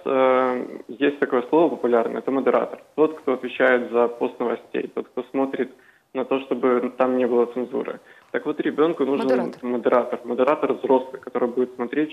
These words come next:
Speaker 1: что же ребёнок будет, э, постить в сеть. Чтобы не столкнуться с тем, что его будут за определённый пост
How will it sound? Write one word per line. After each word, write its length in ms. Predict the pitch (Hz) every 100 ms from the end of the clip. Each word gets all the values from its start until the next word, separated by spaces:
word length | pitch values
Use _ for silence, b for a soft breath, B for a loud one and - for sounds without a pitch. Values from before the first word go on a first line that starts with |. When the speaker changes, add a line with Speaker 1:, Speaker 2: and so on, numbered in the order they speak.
| -
Speaker 1:
что 140 | 135
же 100 | 120
ребёнок 360 | 123 135 156 117 117
будет, 320 | 123 127 127 - 120
э, 240 | 117 117 -
постить 360 | 131 127 - -
в 60 | -
сеть. 200 | - - _ B B B B
Чтобы 280 | - 143 135
не 100 | 135
столкнуться 600 | 135 135 135 147 139 127
с 40 | -
тем, 180 | 135 127
что 160 | - 127
его 180 | 120
будут 300 | 117 120 117 -
за 180 | 120 120
определённый 560 | 120 120 123 123 117
пост 260 | 120 117